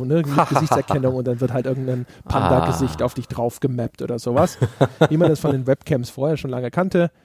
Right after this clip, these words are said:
Speaker 1: Das war mal so ein kleines, so ein Hype-Ding. Das ging halt rum.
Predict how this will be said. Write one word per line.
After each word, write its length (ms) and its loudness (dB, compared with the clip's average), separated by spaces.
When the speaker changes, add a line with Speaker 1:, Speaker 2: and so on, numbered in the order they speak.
Speaker 1:
Das 160 -2
war 160 6
mal 180 4
so 100 2
ein 160 0
kleines, 400 -2
so 220 -6
ein 160 0
Hype-Ding. 480 0
Das 160 -4
ging 160 -4
halt 160 0
rum. 300 0